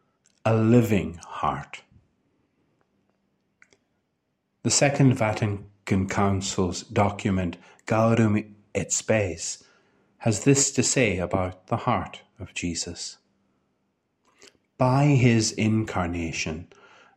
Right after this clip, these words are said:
the Son of God has united himself in some fashion with every man. He worked with human hands, he thought with a human mind, acted by human choice,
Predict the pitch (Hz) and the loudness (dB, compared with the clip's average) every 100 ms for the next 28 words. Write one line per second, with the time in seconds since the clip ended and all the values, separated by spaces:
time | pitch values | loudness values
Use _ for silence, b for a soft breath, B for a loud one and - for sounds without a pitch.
0 | 120 127 - 160 160 147 107 - 95 90 | 2 2 4 4 6 4 4 0 0 0
1 | 85 95 - B B 123 123 123 127 143 | -2 -4 -8 B B 2 6 6 6 4
2 | 139 139 131 123 - 87 - - 110 110 | 2 4 4 4 0 -2 -2 -2 0 0
3 | - 156 151 - 101 87 - 104 120 123 | 2 4 4 2 0 -2 0 2 2 2
4 | 160 170 147 101 87 80 78 - _ _ | 0 0 2 2 0 -2 -8 -14 _ _
5 | _ _ _ _ _ _ _ _ - 151 | _ _ _ _ _ _ _ _ 2 4
6 | 92 92 104 - - _ _ 131 131 - | 4 2 0 -4 -18 _ _ 0 0 0
7 | 104 104 98 98 92 101 120 - B B | 2 2 0 -2 -2 -4 -6 -8 B B
8 | B - 131 - 123 110 107 - - B | B 2 2 2 2 2 0 -2 -8 B
9 | B 123 131 113 107 101 95 92 85 87 | B 2 4 2 2 4 4 2 0 0
10 | 98 123 - - b b b - 113 - | -2 -4 -6 -14 b b b -2 -2 -2
11 | - 156 - - 104 101 92 110 92 90 | -2 -2 -2 0 0 2 0 2 2 0
12 | 90 - 85 110 123 - | -2 0 2 0 -4 -6